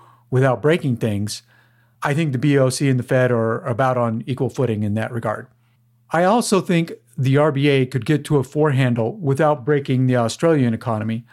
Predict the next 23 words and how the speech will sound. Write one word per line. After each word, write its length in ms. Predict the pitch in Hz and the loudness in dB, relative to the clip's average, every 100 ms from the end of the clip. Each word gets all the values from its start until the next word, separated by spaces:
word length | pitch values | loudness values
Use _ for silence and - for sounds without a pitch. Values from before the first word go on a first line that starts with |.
| _ _ _ _ _ _ | _ _ _ _ _ _
But 380 | 147 151 - _ - | 2 2 0 _ -2
with 180 | 170 | 2
as 160 | 175 143 | 2 2
dovish 420 | 185 190 185 175 | 2 2 0 -4
as 280 | - 160 139 | -2 0 0
R 200 | 220 165 | 0 0
B 120 | 151 | 2
A 80 | 143 | 2
Governor 380 | 135 139 135 117 | 2 2 2 0
Lowe 320 | 120 131 127 | 2 2 2
has 160 | 117 104 | -2 -2
been 360 | 131 117 - | 0 0 -4
throughout 480 | - 135 127 127 135 | -4 -2 0 0 -2
his 180 | 113 107 | -6 -6
tenure, 480 | - 127 113 104 - - _ _ _ _ _ - | -2 0 0 -4 -10 -20 _ _ _ _ _ -4
I 100 | 156 | -2
think 200 | 185 - | 0 0
the 80 | |
market 360 | 143 143 151 135 | 2 2 0 -2
is 140 | 120 | -2
right 360 | 107 123 139 135 | 0 0 0 -2
to 120 | 131 | -4
assume 520 | 113 - 135 120 113 | -4 0 0 2 0